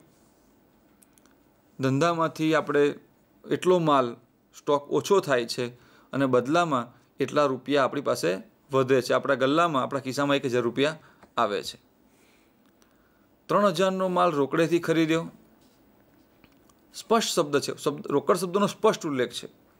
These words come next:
ખરીદ્યો એટલે ધંધામાં માલ આવે છે અને ધંધામાંથી ત્રણ હજાર રૂપિયા રોકડા જાય છે.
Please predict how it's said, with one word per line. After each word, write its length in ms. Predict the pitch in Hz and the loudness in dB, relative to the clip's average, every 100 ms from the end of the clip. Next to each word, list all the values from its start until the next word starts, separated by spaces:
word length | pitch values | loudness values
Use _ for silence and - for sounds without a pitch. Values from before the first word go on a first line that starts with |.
| _ _ _ _ _ _ - | _ _ _ _ _ _ -2
ખરીદ્યો 380 | 160 190 180 | 2 4 4
એટલે 200 | 170 156 | 4 2
ધંધામાં 400 | 139 139 156 151 | 0 2 0 0
માલ 220 | 147 139 123 | 2 2 4
આવે 260 | 120 156 | 4 2
છે 200 | 160 127 117 - - - | 2 -2 -6 -12 -20 -8
અને 120 | 127 | -4
ધંધામાંથી 460 | 123 131 160 147 143 | 0 2 2 0 -2
ત્રણ 240 | 135 143 | 0 2
હજાર 160 | 131 139 | 4 2
રૂપિયા 240 | 131 139 | 0 0
રોકડા 440 | 123 117 135 170 - _ _ _ _ - | 0 2 0 0 -8 _ _ _ _ -6
જાય 260 | 120 110 98 | 0 0 0
છે. 160 | - | -8